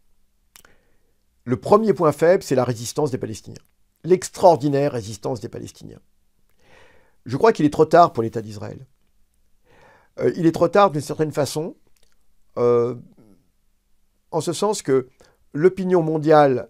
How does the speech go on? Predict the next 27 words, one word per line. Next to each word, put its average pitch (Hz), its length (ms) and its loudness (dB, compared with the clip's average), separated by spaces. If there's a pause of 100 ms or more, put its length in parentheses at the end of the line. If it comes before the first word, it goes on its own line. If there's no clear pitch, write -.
(140)
le 127 160 -4
niveau 156 360 0
d'acceptation 147 680 -6
de 127 60 -6
l'opinion 117 300 -8
mondiale 123 360 -8
aujourd'hui, 110 340 -10 (840)
ne 127 120 -4
pourrait 143 360 -2
pas 151 220 -2
tolérer 160 560 -2
une 135 160 -2
extermination, 139 920 -6 (560)
euh, 110 420 -6 (340)
en 131 120 -10
bonne 127 200 -2
et 120 60 -4
due 107 120 -12
forme 151 440 -8 (600)
du 107 160 -14
peuple 135 260 -6
palestinien, 123 600 -10 (480)
comme 135 140 -2
ce - 100 -12
fut 131 160 -12
le 104 60 -14
cas 143 340 0